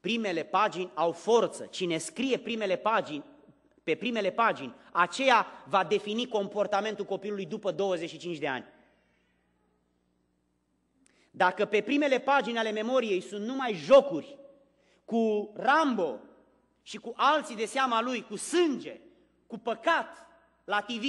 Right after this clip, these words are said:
pentru că foarte mulți copii cresc numai în fața televizoarelor și văd numai sângele și nebunia și păcatul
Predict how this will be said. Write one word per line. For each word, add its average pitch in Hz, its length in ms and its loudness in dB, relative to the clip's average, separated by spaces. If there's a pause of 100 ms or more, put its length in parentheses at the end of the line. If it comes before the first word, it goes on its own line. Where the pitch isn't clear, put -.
(1120)
pentru 220 240 -6
că 233 100 -6
foarte 302 460 6
mulți 262 260 -2
copii 254 300 0
cresc 254 320 0
numai 302 320 4
în 277 60 -2
fața 294 300 6
televizoarelor 247 840 2 (2750)
și 240 220 -4
văd 277 220 6
numai 311 300 4
sângele 226 880 4 (180)
și - 180 -2
nebunia 254 680 4
și - 160 -6
păcatul 240 640 2